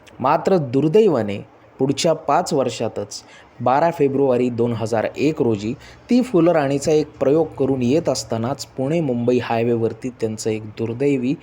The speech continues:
कार ॲक्सिडेंट झालं, ज्याच्यामध्ये त्यांचा मृत्यू झाला. आपल्या मृत्यूसमयी भक्ती बर्वे या फक्त बावन्न वर्षाच्या होत्या, मात्र त्या वयात देखील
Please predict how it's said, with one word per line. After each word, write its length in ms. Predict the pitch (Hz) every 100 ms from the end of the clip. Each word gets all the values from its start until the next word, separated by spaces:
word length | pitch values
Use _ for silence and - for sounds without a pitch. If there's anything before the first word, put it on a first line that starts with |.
| - - -
कार 180 | 123 120
ॲक्सिडेंट 500 | 113 - 123 117 110
झालं, 240 | 107 101 - - - - -
ज्याच्यामध्ये 640 | 107 - 117 113 123 151 165 - - -
त्यांचा 460 | 120 123 117 110 151 - -
मृत्यू 440 | 117 117 - 131
झाला. 280 | 101 98 104 - - - -
आपल्या 300 | 160 - 214
मृत्यूसमयी 720 | 220 202 202 240 233 202 180 202
भक्ती 360 | 143 117 -
बर्वे 340 | 185 143 147 123
या 240 | 107 123 143 -
फक्त 300 | - - 180
बावन्न 580 | 143 107 107 139 170
वर्षाच्या 520 | 160 117 107 110 - 107
होत्या, 280 | 104 90 104 - - -
मात्र 280 | 117 123 120
त्या 320 | - 147 180
वयात 260 | 180 170
देखील 440 | 160 139 131 160